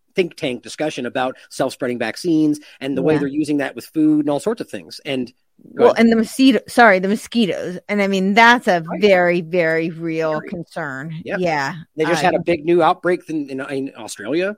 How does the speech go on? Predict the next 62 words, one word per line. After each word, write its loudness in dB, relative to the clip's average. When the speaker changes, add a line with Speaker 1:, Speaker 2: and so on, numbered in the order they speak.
Speaker 1:
with -8
the -8
mosquito -2
discussion. -6
We -4
know -2
the -4
Bill -2
Gates -2
overlap -4
there. -6
I -4
mean, -4
it's, -8
yeah, 2
Speaker 2:
Yeah. -10
Speaker 1:
I -8
mean, -4
I -4
think -4
it's -6
O-, -8
Oxitec -6
is -14
one -2
of -
the 0
main 0
companies, -2
right, 4
that -8
they -4
used. 2
And 0
Speaker 2:
Mm-hmm. -2
Speaker 1:
it's, -6
it's -2
everywhere. -4
I 0
mean, 0
and -2
I'm 2
not -4
saying -2
we -2
know 4
for -4
sure 0
that -4
there's -4
something -8
going -4
on -6
there, -2
but -4
we -6
do 0
know 2
that 0
they're -4
genetically -2
modified. -4